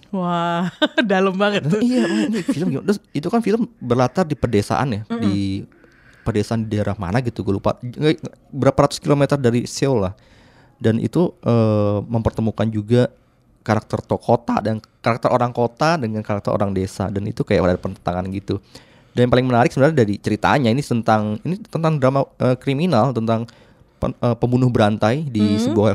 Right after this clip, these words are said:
Speaker 2: desa itu, dan mereka, eh, kepolisian di desa it-, di sektor itulah, polsek situ mencari tahu siapa pembunuhnya gitu. Itu, itu yang menarik, dan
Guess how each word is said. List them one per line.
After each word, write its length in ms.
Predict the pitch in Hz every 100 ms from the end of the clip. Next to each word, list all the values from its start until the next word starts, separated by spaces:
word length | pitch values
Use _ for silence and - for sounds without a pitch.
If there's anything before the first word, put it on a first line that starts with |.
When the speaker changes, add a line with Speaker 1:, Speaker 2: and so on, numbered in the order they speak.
| 110
Speaker 2:
desa 340 | 107 104 -
itu, 260 | 101 95 135
dan 180 | 123 107
mereka, 320 | 104 165 170 - 117 _ - - - - -
eh, 380 | 113 - - 110 - _
kepolisian 720 | - 127 120 120 127 117 117
di 180 | 110
desa 300 | 110 107 -
it-, 180 | 101 -
di 220 | 113 107 107 107 104 104 101
sektor 380 | - 123 - 113
itulah, 260 | 104 143
polsek 340 | - 107 117 -
situ 360 | 110 - - - _ - _ -
mencari 320 | - 117 120 120
tahu 180 | 139
siapa 240 | 156 139 160
pembunuhnya 680 | 131 117 107 120 131 123
gitu. 240 | 104 98 - 110 _ _ _ _ _ -
Itu, 260 | 120 - 160
itu 180 | - 254
yang 160 | 196
menarik, 260 | 156 180 185
dan 240 | 131 120